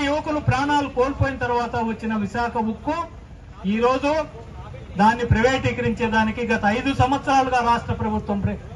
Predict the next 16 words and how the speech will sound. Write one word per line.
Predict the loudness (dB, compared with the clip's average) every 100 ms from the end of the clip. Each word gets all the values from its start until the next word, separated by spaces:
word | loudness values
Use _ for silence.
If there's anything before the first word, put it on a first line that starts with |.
| -2
కేంద్ర | 0 2 2
ప్రభుత్వం | 2 2 2 4
ప్రయత్నం | 4 2 2 2 4
చేస్తా | 2 4 2 4
ఉంది. | 0 -6 -12 -14 -14 -14 -14 -2
కేంద్ర | 0 2 2
ప్రభుత్వం | 2 2 2 4
అక్క | 4 4
వచ్చినప్పటి | 4 4 4 0 2 2
నుంచి | 2 2
నరేంద్ర | 2 0 0 0
మోడీ | 0 0
గారు | 0 2 2 0 -6 -12 -12 -4
వచ్చినప్పటి | -2 -2 -2 -2 -2 -2 -2
నుంచి | 0 -2
విశాఖపట్నం | 2 2 2 2 0 -2 -2 -4